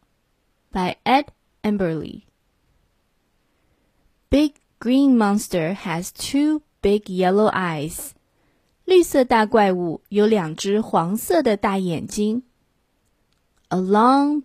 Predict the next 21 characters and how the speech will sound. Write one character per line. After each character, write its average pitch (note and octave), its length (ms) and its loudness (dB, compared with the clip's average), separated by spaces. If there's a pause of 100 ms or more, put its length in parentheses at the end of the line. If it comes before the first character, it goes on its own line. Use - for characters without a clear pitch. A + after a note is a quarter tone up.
bluish B3 600 -2 (100)
greenish A#3 640 2
nose. F3 640 -4 (720)
有 A3+ 160 6
一 A#3+ 100 0
个 C4+ 300 2
蓝 G#3 340 0
绿 D#4+ 180 2
色 C4 300 0
的 G#3 140 0
长 G#3 360 -4
鼻 A3 240 -4
子。 - 300 -6 (1500)
A F3 120 -4 (220)
big C#4 340 2 (300)
red A3+ 220 2
mouth F#3 560 -4 (180)
with F#3+ 200 -2
sharp - 460 2 (220)
white G#3+ 400 0
teeth. C4 520 -6